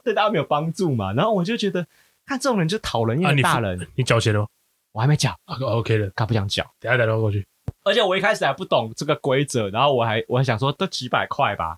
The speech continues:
Speaker 1: 然后我就跟他说，“那，哦，好啊，那这多少钱？”然后那警察这边就是一副的嘴脸，就是说，“这个哦，第三十一条法规大概两三千块吧。”
Speaker 2: <laughs>
Speaker 1: 干，我整个爆气耶！我他妈，我，我内心的火山爆发，我想说，“干，你死定了！”我，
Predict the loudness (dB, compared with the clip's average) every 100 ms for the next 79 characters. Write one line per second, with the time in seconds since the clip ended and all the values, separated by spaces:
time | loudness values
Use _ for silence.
0 | -6 -2 0 0 0 -2 0 0 0 -4
1 | -6 -2 0 0 0 2 2 2 0 0
2 | 0 0 0 -6 -10 -4 -2 -2 -2 -4
3 | -2 0 2 0 0 -2 -2 -2 -2 -2
4 | 0 0 0 0 -2 -4 -4 -4 0 2
5 | 2 -4 -8 -2 0 0 -2 -2 -4 -2
6 | 0 0 0 0 0 -2 -2 -4 -2 0
7 | 0 0 0 -2 0 -2 -2 -4 0 0
8 | 0 -2 -6 -14 -2 2 2 0 -2 2
9 | 2 2 -2 0 2 2 2 2 2 0
10 | 0 -8 0 0 0 -8 -4 -2 2 2
11 | 2 2 2 2 0 0 0 2 2 2
12 | 2 2 2 0 -2 -2 -2 -2 -4 -2
13 | 0 0 0 0